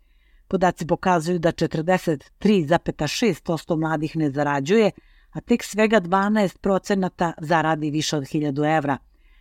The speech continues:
Kao najveći izazov sa kojim se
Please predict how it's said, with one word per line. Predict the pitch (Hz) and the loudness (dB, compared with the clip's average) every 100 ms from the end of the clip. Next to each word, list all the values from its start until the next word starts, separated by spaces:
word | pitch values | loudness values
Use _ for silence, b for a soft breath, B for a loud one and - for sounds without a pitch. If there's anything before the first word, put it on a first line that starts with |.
| _ | _
Kao | - 131 | -6 -2
najveći | 165 156 156 - 175 - | 0 0 -4 -4 -6 -2
izazov | 190 170 165 165 | -2 0 0 0
sa | 143 160 | -2 -6
kojim | - 175 170 | -2 0 0
se | 156 - 160 | 0 -2 -2